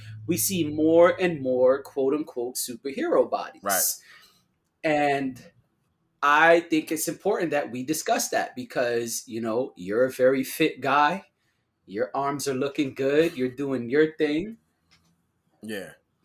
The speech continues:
Speaker 1: I'm potting. That call has to wait. And, uh, <laughs> nah,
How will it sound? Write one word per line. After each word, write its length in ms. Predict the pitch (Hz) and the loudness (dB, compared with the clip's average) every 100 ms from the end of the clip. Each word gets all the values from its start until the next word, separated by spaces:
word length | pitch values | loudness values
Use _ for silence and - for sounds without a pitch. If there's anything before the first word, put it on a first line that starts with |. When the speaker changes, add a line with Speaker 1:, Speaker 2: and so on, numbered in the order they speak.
| _ | _
Speaker 1:
I'm 240 | - 120 131 | -8 -6 -2
potting. 440 | 151 135 143 165 | 0 2 2 0
That 200 | 127 139 | 0 -2
call 220 | - 131 120 | 2 2 4
has 280 | 120 117 - | 0 -2 -4
to 80 | 117 | 0
wait. 400 | 117 170 - - - - _ | 2 2 -2 -16 -18 -20 _
And, 480 | 170 170 160 151 151 - | 0 2 2 0 -4 0
uh, 420 | 143 143 139 135 | 2 4 2 0
<laughs> 60 | - | -2
nah, 400 | 151 190 143 131 | 0 4 4 2